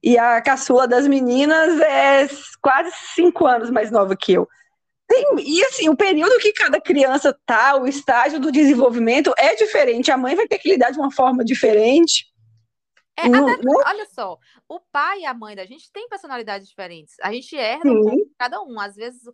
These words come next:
Speaker 2: um, tem um que pa-, sai assim, es-, como é que é? Cu-, esculpido, escarrado, né?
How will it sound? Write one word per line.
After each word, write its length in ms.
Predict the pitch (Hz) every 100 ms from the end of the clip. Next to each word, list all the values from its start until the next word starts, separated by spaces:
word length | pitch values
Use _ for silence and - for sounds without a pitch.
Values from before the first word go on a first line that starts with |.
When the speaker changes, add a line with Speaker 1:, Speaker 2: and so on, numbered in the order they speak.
| _ _ _
Speaker 2:
um, 100 | 220
tem 220 | 226 247 247
um 180 | 262
que 120 | 392 330 _ _
pa-, 140 | 214 - _
sai 300 | 220 - 233
assim, 340 | 240 - 233 233 _ _ _
es-, 100 | -
como 240 | _ - 208
é 40 |
que 80 | 214
é? 40 | 240
Cu-, 160 | 247 - _
esculpido, 760 | - 208 - 269 247 269 359 349
escarrado, 560 | - 262 220 233 302 262
né? 160 | 277